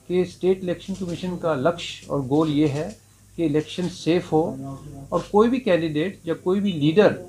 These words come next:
जो campaigning करने जाता है, जाना चाहता है और अगर उनको कहीं पर जाने में difficulty आ रही है, ये difficulty सिर्फ security related हो सकती है और सिक्योरिटी related का मतलब ये नहीं है कि वो जाएंगे नहीं। तो इसलिए आप phone के ऊपर,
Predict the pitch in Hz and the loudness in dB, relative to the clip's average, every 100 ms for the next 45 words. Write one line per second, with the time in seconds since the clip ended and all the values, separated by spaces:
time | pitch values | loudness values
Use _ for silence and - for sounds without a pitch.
0 | - 147 170 156 143 151 156 175 156 151 | -6 -2 -2 0 -2 0 -2 -2 -2 -2
1 | 165 127 110 170 170 - 131 170 156 131 | -2 0 0 2 0 2 0 4 4 4
2 | 131 113 127 196 165 135 131 156 147 135 | 2 -2 -4 -6 -6 -4 0 0 0 2
3 | 170 175 - - - - - - 147 156 | 2 2 -2 -14 -18 -20 -12 -2 0 0
4 | 175 147 147 165 170 143 143 196 196 220 | 0 2 2 2 0 -2 -2 -2 0 6
5 | 160 160 151 139 185 202 _ _ 202 165 | 8 8 6 4 0 -6 _ _ -2 0
6 | 156 190 196 185 220 - 185 214 - - | 0 0 0 0 -4 0 0 0 -2 -14
7 | - 185 202 240 190 175 175 151 143 131 | 2 2 4 2 4 2 4 0 0 -6
8 | - 151 190 240 - - _ - - - | -6 -4 -2 -4 -12 -20 _ -20 -4 -4
9 | - 190 190 220 196 190 190 208 190 202 | 0 -2 0 0 0 0 0 -2 0 -2
10 | 196 180 190 175 196 202 214 220 185 135 | 0 2 4 4 4 4 2 2 2 4
11 | 131 165 170 135 104 95 - - - - | 8 8 8 6 2 -4 -12 -20 -20 -14
12 | - 180 180 - 202 220 - 165 175 - | -6 -2 -2 0 2 2 6 8 8 6
13 | - - - - - 175 190 - 101 98 | -12 -20 -20 -20 0 2 4 4 2 2
14 | 101 104 - | 0 -2 -6